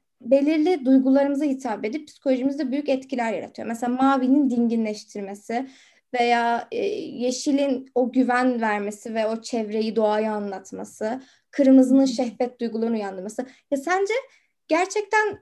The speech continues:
e, böyle bir genelleme yapabilir miyiz? Yoksa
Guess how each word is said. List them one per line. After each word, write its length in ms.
e, 140
böyle 260
bir 100
genelleme 460
yapabilir 460
miyiz? 220
Yoksa 500